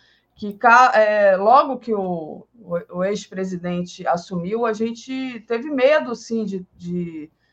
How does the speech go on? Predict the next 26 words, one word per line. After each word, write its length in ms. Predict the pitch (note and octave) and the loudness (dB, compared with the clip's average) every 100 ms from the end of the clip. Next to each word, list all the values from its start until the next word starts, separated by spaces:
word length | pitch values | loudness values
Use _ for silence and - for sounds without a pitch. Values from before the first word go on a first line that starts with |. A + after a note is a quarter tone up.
| _ - | _ -12
de 200 | E3+ F3+ | -10 -4
ter 180 | G#3+ | -4
que 80 | G#3 | -4
fechar 720 | - A3+ G3 - G#3+ A#3+ D#4+ - _ _ _ _ | -2 -2 -2 2 4 4 2 -4 _ _ _ _
as 220 | - G3 | -2 -2
portas 540 | - G3+ A3+ D4+ A#3 G#3+ | 4 6 8 6 -2 -6
do 120 | G3+ | -4
dois 180 | G3 G3 | -6 -4
quatro 360 | A3 G3 G3 | 0 0 0
sete, 400 | F#3 G#3 A3 B3+ | -6 0 0 0
a 40 | G#3 | -6
gente 160 | G#3 | -8
se 160 | G3+ G3+ | -8 -10
sentiu 320 | F#3 G3+ A3+ | -8 -6 -2
ameaçado, 600 | G#3+ G#3 F#3 F#3 A3 A#3+ | 0 0 0 0 0 0
não 140 | A3+ A3+ | -4 -6
fechamos, 640 | A3 G#3 G#3+ G#3 C4+ C#4+ | -6 -8 -4 -4 -4 -6
né? 240 | A3 B3+ - _ _ _ G#3 | -8 -8 -10 _ _ _ -2
Mas 480 | G#3+ B3 D#4+ F4+ | 4 6 6 -2
que 180 | - D#4 | -10 -10
caso 440 | - C4+ C#4+ D#4+ D4+ | 2 4 6 4 2
acontecesse 580 | C4 A#3+ A3 A3 G3+ | -2 -4 -6 -6 -6
esse 180 | A3 G#3+ | -8 -8
golpe 640 | F#3+ F#3+ F#3+ F#3+ F#3+ D#3+ - | 0 4 6 4 -4 -12 -12
que 140 | - | -10
o 140 | F#3 | -10